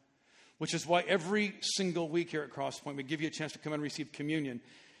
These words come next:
It, it symbolizes the body and the blood of Jesus that was given for us. And as you take that bread and drink that juice today,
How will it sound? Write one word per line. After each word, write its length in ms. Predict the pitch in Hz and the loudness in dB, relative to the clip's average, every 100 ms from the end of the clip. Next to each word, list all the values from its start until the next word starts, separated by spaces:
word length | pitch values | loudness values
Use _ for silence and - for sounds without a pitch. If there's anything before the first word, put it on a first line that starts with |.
| - | -4
It, 180 | 165 165 | -4 0
it 80 | |
symbolizes 540 | - 202 190 175 160 156 | 2 4 6 6 4 2
the 80 | 151 | 4
body 340 | 160 165 170 | 6 8 6
and 100 | 160 | 2
the 60 | 151 | 0
blood 220 | 151 165 | 2 2
of 80 | 135 | 0
Jesus 580 | 156 160 131 - - | -4 -4 -6 -8 -8
that 100 | - | -10
was 120 | 147 117 | -10 -6
given 240 | 151 139 | -4 -4
for 180 | - 135 | -8 -10
us. 300 | 120 - - _ _ _ _ - - | -8 -10 -10 _ _ _ _ -20 0
And 120 | 175 | 2
as 60 | 156 | 4
you 60 | |
take 300 | - 202 233 | 4 6 6
that 280 | 202 185 147 | 8 6 4
bread 420 | 135 165 180 170 151 | 6 8 8 6 -2
and 160 | 151 | -2
drink 260 | 131 180 175 | 0 0 2
that 180 | 160 127 | 0 0
juice 220 | 160 175 | -4 -2
today, 400 | 185 170 185 | 0 2 2